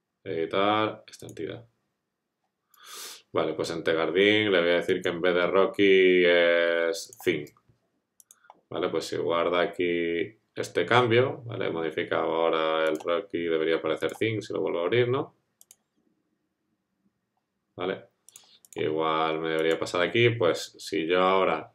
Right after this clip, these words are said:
en la, en el award, en la relación que hemos hecho, que la teníamos awarded bitches, ¿vale? Eh, pues aquí si vuelvo, si me voy para atrás,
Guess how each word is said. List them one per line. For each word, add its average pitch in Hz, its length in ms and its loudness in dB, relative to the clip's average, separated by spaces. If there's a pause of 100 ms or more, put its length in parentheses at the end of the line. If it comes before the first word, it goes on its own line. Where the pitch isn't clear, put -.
en 78 340 0
la, 76 760 -4
en 78 120 -14
el 76 80 -8
award, 87 400 -4
en 78 80 -8
la 76 80 -6
relación 73 360 -8
que 85 120 -12
hemos 82 160 -10
hecho, - 360 -8 (460)
que - 140 -10
la 76 120 -8
teníamos 78 960 -10 (120)
awarded 76 420 -8
bitches, 113 540 -6 (1040)
¿vale? 92 180 -12
Eh, 78 1200 -16 (160)
pues - 260 -14
aquí 85 420 -8
si 78 420 -4
vuelvo, 90 360 -6
si 87 120 -10
me 85 60 -6
voy 104 120 -4
para 107 140 -2
atrás, 127 200 -12